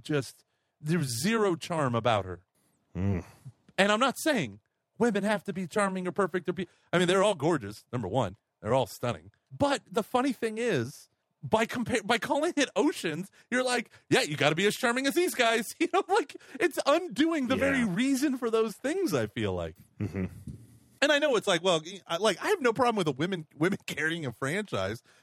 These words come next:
Speaker 1: I'm not one of those idiots who are like, "Well, women can't carry a franchise. That's a problem." I'm like,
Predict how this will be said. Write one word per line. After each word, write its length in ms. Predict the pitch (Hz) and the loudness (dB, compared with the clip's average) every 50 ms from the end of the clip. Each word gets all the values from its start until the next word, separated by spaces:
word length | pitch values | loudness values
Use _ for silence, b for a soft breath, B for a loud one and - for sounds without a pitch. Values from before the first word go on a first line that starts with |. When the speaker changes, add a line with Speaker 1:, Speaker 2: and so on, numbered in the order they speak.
| b - | b 0
Speaker 1:
I'm 60 | 196 | 0
not 120 | 240 226 | 2 2
one 120 | 208 202 185 | 4 2 4
of 40 | 170 | 4
those 240 | 156 147 139 123 | 2 0 0 -2
idiots 280 | 120 165 175 165 143 147 | 0 0 0 0 0 -2
who 60 | 139 123 | -2 -2
are 20 | |
like, 160 | 120 104 107 | -2 -2 0
"Well, 180 | - 175 180 175 | 0 2 2 2
women 300 | 185 196 196 196 190 175 | 2 0 0 0 -2 -4
can't 320 | - 180 180 170 165 139 | -2 -2 -2 -2 -2 -4
carry 340 | 123 156 165 165 175 165 147 | -4 -4 -4 -2 -2 -2 -4
a 60 | 127 | -4
franchise. 560 | 113 - 139 139 143 165 160 143 123 104 104 | -6 -8 -8 -6 -4 -4 -4 -4 -6 -6 -6
That's 180 | 104 139 131 - | -6 -8 -10 -10
a 40 | 117 | -10
problem." 340 | 98 139 151 156 127 104 95 b b b b b b | -6 -4 -4 -4 -6 -8 -16 b b b b b b
I'm 140 | - 269 330 | 2 2 4
like, 220 | 381 349 247 165 | 4 2 2 0